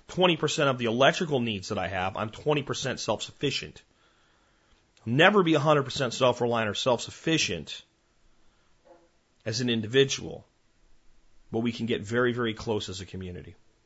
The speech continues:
by working with and for each other. And that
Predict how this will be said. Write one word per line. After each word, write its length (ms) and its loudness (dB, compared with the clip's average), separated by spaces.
by 160 0
working 560 -2
with 300 -2
and 100 -10
for 300 -10
each 220 -8
other. 260 -8
And 200 -2
that 260 6